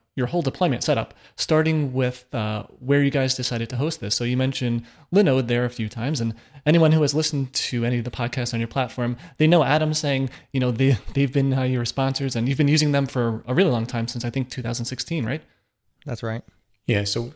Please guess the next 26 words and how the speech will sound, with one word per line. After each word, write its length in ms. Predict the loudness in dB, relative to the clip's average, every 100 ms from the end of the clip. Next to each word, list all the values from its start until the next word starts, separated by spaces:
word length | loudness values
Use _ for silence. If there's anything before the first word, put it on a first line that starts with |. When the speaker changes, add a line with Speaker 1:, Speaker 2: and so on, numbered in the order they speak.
| -10
Speaker 3:
yeah, 200 | -6 -2
we 100 | -2
have 140 | -2
been 100 | -2
using 240 | -2 -2 -2
Linode 360 | -2 -2 -6
for, 260 | -10 -10 -10
for 180 | -4 0
many 220 | 0 0
years. 500 | 0 0 -2 -6 -10 -10 -8 -6
We 120 | -4
have 120 | -2 -2
a 40 |
very 280 | 0 0 2
good 180 | -2 -2
relationship 580 | -2 -2 -4 -8 -6
and 100 | -6
a 20 | -6
special 420 | -4 -4 -2 -6
relationship, 600 | -2 -2 -4 -6 -10 -10
I 40 |
have 140 | -8 -6
to 80 |
say, 220 | -6 -4 -4
with 240 | -4 -8
them, 220 | -10 -12